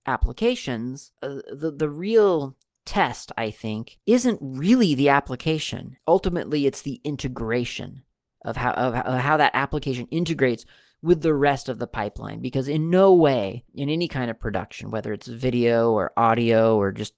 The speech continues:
publishing, it, it does, whatever it is, there's no way that your application is going to be the only application involved in a process. It's just true. I mean, it, it's practically true of, of anything that you're, you're,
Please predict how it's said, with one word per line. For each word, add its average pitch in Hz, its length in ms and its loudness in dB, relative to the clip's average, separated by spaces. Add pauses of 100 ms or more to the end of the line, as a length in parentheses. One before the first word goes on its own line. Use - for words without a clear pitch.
publishing, 104 680 0
it, 113 140 -12
it 120 160 -6
does, 135 180 2
whatever 170 400 4
it 160 100 2
is, 117 380 0 (340)
there's 147 180 -2
no 190 200 6
way 165 200 6
that 135 120 -2
your 143 320 4
application 120 800 -2
is 107 160 -6
going 120 420 -4
to 117 60 -6
be 113 200 -4
the 110 180 -4
only 131 340 0
application 113 640 -4
involved 107 520 0
in 85 140 -10
a 107 60 -10
process. - 580 -2
It's 127 160 -10
just - 220 -6
true. 143 280 0
I 107 60 -2
mean, 117 160 -4
it, - 180 -4
it's 120 240 -10
practically 135 560 -4
true 120 280 0
of, 120 160 -6 (420)
of 123 140 -4
anything 139 460 2
that 113 140 0
you're, 113 280 2
you're, 113 240 -4